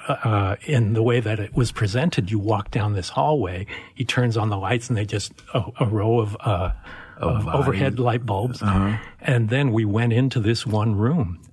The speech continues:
Speaker 1: And at first, it's like, this is kind of exciting, it's creepy and stuff. And then it just became heartbreaking. It was horrible because on, on one slab, there was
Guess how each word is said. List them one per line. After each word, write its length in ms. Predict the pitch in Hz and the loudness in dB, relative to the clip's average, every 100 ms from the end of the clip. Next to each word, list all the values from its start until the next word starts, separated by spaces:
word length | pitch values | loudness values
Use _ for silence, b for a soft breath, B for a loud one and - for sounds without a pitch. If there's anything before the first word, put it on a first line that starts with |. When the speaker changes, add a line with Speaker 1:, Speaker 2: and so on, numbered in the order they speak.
| - | -2
Speaker 1:
And 340 | 110 98 101 B B B B B - | 2 2 0 B B B B B -4
at 100 | 120 | 0
first, 380 | 156 170 - | 2 0 -2
it's 140 | 113 - | -6 -2
like, 160 | 107 - | -2 0
this 180 | 117 | -2
is 80 | - | -2
kind 200 | - 98 | -4 -2
of 80 | 87 | -2
exciting, 480 | - - 98 113 113 | -2 0 0 2 0
it's 160 | 85 - | -2 -2
creepy 340 | 110 107 117 | 0 0 0
and 100 | 104 | 0
stuff. 220 | 131 113 | 0 -2
And 160 | 110 95 | -2 0
then 120 | 120 | 0
it 100 | 113 | 0
just 220 | - 113 | -2 -4
became 340 | - 101 110 85 | -4 -2 -2 -2
heartbreaking. 680 | - 92 87 - 87 - - | -2 -4 -2 -6 -6 -12 -4
It 60 | |
was 140 | 104 - | -4 -4
horrible 440 | - 113 101 92 | -2 0 2 -2
because 340 | 90 - 107 110 | -4 -2 -2 0
on, 220 | 101 92 B B B B B | -2 -4 B B B B B
on 260 | - 104 107 | -2 0 0
one 420 | 120 143 156 151 - | 0 2 0 -4 -4
slab, 640 | - - 113 90 90 113 B B B B B B | -4 -2 -2 -2 -4 -6 B B B B B B
there 200 | - 110 110 | -2 2 2
was 300 | 107 101 | 2 -2